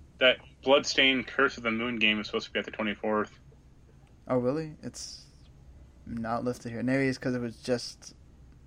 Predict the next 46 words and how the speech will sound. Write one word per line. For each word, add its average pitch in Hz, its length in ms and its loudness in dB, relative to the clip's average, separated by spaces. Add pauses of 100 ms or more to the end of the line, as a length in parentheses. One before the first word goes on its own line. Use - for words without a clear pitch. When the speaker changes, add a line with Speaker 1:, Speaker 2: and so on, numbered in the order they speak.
(420)
Speaker 2:
wasn't 170 200 -4
too 185 120 -8
Speaker 1:
It 147 60 -2
Speaker 2:
long 135 60 0
Speaker 1:
just 139 140 4
Speaker 2:
ago 107 80 2
it - 0 -
Speaker 1:
announced, 113 220 8
Speaker 2:
was 113 80 -4
Speaker 1:
like, 113 80 4
Speaker 2:
announced, 120 380 -2
right? 123 380 0
Yeah. - 100 -4
Speaker 1:
like, 120 260 4
yeah, 151 180 6
it - 20 4
was 113 80 0
announced, 117 240 0
like, 113 100 -6
two 113 140 -4
weeks 120 200 -4
ago. 104 320 -2 (140)
<laughs> - 60 -6 (1200)
Speaker 2:
Well, 190 360 0 (460)
there 147 180 6
you 156 60 4
go. 185 180 4
Another 151 300 6
one 120 180 2
to 113 80 0
put 127 200 4
on, 117 500 0 (260)
on 131 160 2
the 120 80 -2
list 120 300 -2
here. 117 420 -4
So 117 480 -2 (140)
Speaker 1:
That, - 80 -8 (140)
that's 139 200 4
one 143 140 6
I'm 117 100 0
getting, 107 320 0
so 107 140 -6
I'm 104 140 -2
happy. 110 380 -4
I'm 113 180 -8